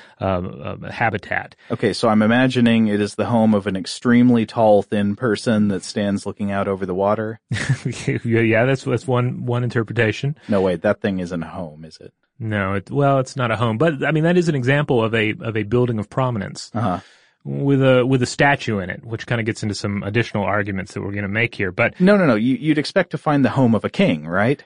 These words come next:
Speaker 1: Yeah, yeah. You would, that's the thing, right? You would want to, you would expect, all right, this is the center of the town.
Speaker 2: Mm-hmm.
Speaker 1: The whole town is built around this. It occupies a spatial center as well as just the center of meaning and purpose.
Speaker 2: Right. Or maybe, sorry, that, that was probably my sexism talking too. A king or a queen. In any case,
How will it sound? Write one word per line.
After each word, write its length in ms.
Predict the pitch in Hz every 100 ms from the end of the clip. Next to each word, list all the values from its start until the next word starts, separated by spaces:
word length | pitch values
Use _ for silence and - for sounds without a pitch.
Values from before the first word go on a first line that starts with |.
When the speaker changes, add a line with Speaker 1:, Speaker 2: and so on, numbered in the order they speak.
| -
Speaker 1:
Yeah, 280 | 202 247 120
yeah. 200 | 160 123
You 200 | 123 143
would, 680 | 143 123 - 110 127 123 139
that's 200 | 139 -
the 80 |
thing, 280 | 131 226 92
right? 200 | 107 147
You 120 | 131
would 100 | 131
want 260 | 127 131 123
to, 140 | 131
you 120 | 120 120
would 100 | 117
expect, 280 | - 120 127
all 60 |
right, 80 | 110
this 120 | 127
is 60 | -
the 100 | 120
center 560 | - - 147 147 135
of 160 | 120 110
the 80 | 110
town. 520 | - 107 85 80 - _ -
Speaker 2:
Mm-hmm. 180 | 110 101
Speaker 1:
The 80 | 104
whole 200 | 165 165
town 280 | - 143 127
is 100 | 107
built 320 | 120 135 -
around 340 | 135 131 127
this. 360 | 131 127 - - _ - - -
It 120 | 127
occupies 760 | 127 131 127 131 123 120 113 -
a 80 | 113
spatial 520 | - 135 135 - 131
center 500 | - 127 120 127 117
as 220 | 110 101
well 440 | 104 110 110 104
as 240 | 104 104 98
just 220 | - -
the 80 | -
center 380 | - 104 104 101
of 100 | 98
meaning 420 | 120 117 95 98
and 140 | 92
purpose. 420 | 127 131 - -
Speaker 2:
Right. 240 | - 80 -
Or 200 | 139 135
maybe, 280 | 147 170 120
sorry, 340 | - 131 101
that, 180 | 107 107
that 240 | 117 117 113
was 120 | -
probably 260 | 135 113
my 160 | 107 92
sexism 640 | - - 127 - 92 87 85
talking 380 | 87 - -
too. 220 | - - 156
A 40 |
king 280 | - 202 156
or 220 | 135 127
a 60 | -
queen. 460 | - 123 87 80 95
In 160 | 117
any 160 | 135
case, 80 | 131